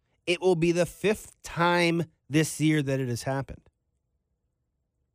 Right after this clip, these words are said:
The twenty-goal plateau was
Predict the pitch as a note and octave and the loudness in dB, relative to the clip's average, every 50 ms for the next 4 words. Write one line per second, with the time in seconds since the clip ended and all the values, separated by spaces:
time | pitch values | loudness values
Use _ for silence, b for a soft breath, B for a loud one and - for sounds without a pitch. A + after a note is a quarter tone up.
0 | _ _ _ _ _ _ _ _ _ _ _ _ _ _ _ _ _ _ - - | _ _ _ _ _ _ _ _ _ _ _ _ _ _ _ _ _ _ 0 0
1 | D#3+ D#3 - - - G#3+ C4+ C#4+ - - D#4+ D4+ G3+ - D3+ D#3 D#3 D#3 E3 F3+ | 0 0 -2 0 2 2 2 2 2 2 2 2 2 2 2 4 4 4 2 0
2 | D#3+ - - D#3 D3+ C#3+ C#3+ B2+ - - C3 A#2+ A#2 C#3 E3 - _ _ _ _ | 0 -2 -2 -2 -2 -2 -2 -4 -6 -6 -6 -4 -4 -6 -8 -12 _ _ _ _
3 | _ _ _ _ _ _ _ _ _ _ _ _ _ _ _ _ _ _ _ _ | _ _ _ _ _ _ _ _ _ _ _ _ _ _ _ _ _ _ _ _
4 | _ _ _ _ _ _ _ _ _ _ _ _ _ _ _ _ _ _ _ _ | _ _ _ _ _ _ _ _ _ _ _ _ _ _ _ _ _ _ _ _
5 | _ _ _ _ _ _ _ _ _ _ _ _ _ _ _ _ _ C3 D3+ E3+ | _ _ _ _ _ _ _ _ _ _ _ _ _ _ _ _ _ 0 2 2
6 | E3 | 2